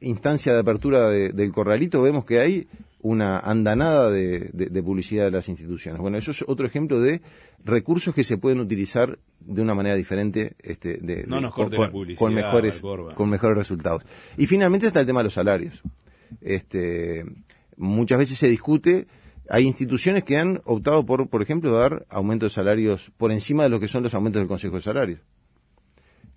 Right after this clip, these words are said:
Speaker 1: Y, y uno debería preguntarse, bueno, en esos casos, eh, esos aumentos por encima de lo que son el, los aumentos del laudo,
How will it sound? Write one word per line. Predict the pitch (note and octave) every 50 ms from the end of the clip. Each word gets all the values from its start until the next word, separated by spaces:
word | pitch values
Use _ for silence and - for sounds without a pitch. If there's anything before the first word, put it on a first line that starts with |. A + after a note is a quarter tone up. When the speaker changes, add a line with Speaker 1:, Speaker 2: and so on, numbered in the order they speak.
| _ -
Speaker 1:
Y, | G#2+ G#2 A2 G#2+ G#2+ G#2+ G#2+ -
y | G#2+ B2
uno | C#3 D3+ D3+
debería | C3+ B2 B2 B2+ A#2
preguntarse, | G2+ A2+ A2 F#2+ A2+ A2 G2+ - G#2+
bueno, | G#2+ A#2+ A2+ G#2+ G2
en | G2 A2
esos | B2 A#2 B2+ G#2+ -
casos, | - G2 F2 - - D#2+ D#2 - - _ _ - _ _ _ _ -
eh, | - - - G1+ G1+ G1+ - - - -
esos | C3+ A#2+ C3 A#2 C3+
aumentos | A#2+ A2+ A#2+ B2 B2 G#2+ A#2+ A2+ G#2 - - - -
por | - G#2+ G#2
encima | G#2+ G#2 G2+ - C3 B2+ B2
de | A#2 G#2
lo | G#2+ G#2
que | F#2+ F#2+
son | A#2 A2 A2 G#2
el, | F#2+ F#2+ F#2+ F#2 F2 E2+
los | - F#2+ -
aumentos | G2+ G2+ G#2+ G2+ G#2
del | F#2+ F#2+
laudo, | F2+ E2+ E2 D#2+ D#2 D#2+ - -